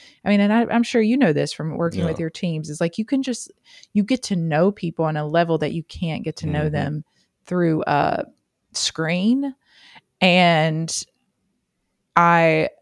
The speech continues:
Speaker 1: just, just, like, you can't, a-, as a leader, you can't really pick up on, "Oh, someone's unhappy."
Speaker 2: Yeah.
Speaker 1: 'Cause I bet if this was a traditional work environment, his boss, his leader,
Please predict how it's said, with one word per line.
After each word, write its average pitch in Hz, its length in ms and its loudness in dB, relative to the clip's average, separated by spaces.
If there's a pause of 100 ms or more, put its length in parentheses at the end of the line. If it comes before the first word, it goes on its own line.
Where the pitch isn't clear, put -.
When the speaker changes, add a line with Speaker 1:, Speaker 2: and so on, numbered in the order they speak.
(280)
Speaker 1:
just, - 340 -4
just, 202 200 -4
like, 185 160 -2
you 190 80 -2
can't, - 320 -2 (120)
a-, 156 40 2 (120)
as 180 140 2
a 170 80 4
leader, 170 320 0
you 165 120 -2
can't - 240 -4
really 165 160 -2
pick - 300 -6
up 175 220 -2
on, 151 420 -2
"Oh, 160 140 -4
someone's 156 360 -8
unhappy." - 720 -4
Speaker 2:
Yeah. - 80 -20 (160)
Speaker 1:
'Cause 196 120 0
I 180 120 4
bet 175 580 2
if 165 280 -4
this 170 200 -4
was 170 80 -4
a 156 100 -2
traditional 170 640 -2
work 165 220 -2
environment, 160 680 -2
his 170 540 -4 (520)
boss, 165 500 2
his 170 200 -6
leader, 175 520 -2